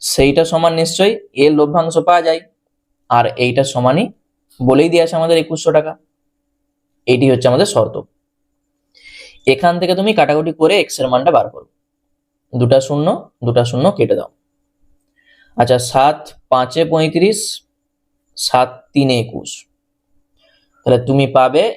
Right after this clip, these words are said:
এক্স বাই এটা যা আছে সমান তিন বাই পাঁচ। ঠিক আছে, গুণিত আছে, যখন এ পাশে যাবে ভাগ হয়ে যাবে।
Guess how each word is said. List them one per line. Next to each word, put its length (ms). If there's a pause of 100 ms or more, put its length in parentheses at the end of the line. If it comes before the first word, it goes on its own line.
(160)
এক্স 280
বাই 240 (1800)
এটা 220
যা 200
আছে 240 (1400)
সমান 380 (140)
তিন 260
বাই 220
পাঁচ। 240 (2250)
ঠিক 140
আছে, 180
গুণিত 380
আছে, 240 (500)
যখন 220
এ 80
পাশে 260
যাবে 180 (260)
ভাগ 200
হয়ে 180
যাবে। 160